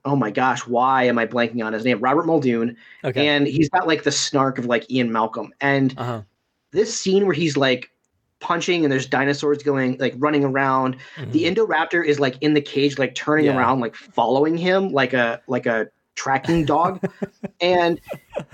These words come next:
Speaker 1: it's like
Speaker 2: Yeah.
Speaker 1: everything that my seven-year-old brain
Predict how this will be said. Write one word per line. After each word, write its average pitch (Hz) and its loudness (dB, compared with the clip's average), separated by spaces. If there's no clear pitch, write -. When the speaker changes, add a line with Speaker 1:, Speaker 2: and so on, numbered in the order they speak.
Speaker 1:
it's 427 -2
like 208 4
Speaker 2:
Yeah. - -8
Speaker 1:
everything 240 2
that 220 2
my 156 2
seven-year-old 151 0
brain 135 0